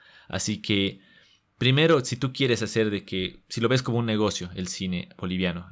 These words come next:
aquí, aquí en nuestro, en nuestro país, tienes que darte cuenta de que si quieres hacer cine de autor,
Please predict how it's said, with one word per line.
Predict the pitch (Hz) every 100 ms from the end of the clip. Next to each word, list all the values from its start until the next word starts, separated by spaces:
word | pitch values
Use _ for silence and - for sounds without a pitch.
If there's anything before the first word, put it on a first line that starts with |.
| 92
aquí, | - 92 90 -
aquí | 90 - 90
en |
nuestro, | - - - - - _ _ _
en | -
nuestro | 92 - -
país, | 92 104 127 - _ _ - _
tienes | 143 147 131
que | 120
darte | 113 110
cuenta | - 110 107
de | 95 92
que | 101 92 - _ _ _ _
si | - 127
quieres | 196 170
hacer | 131 123
cine | 131 117
de | 101 95
autor, | 95 127 208 -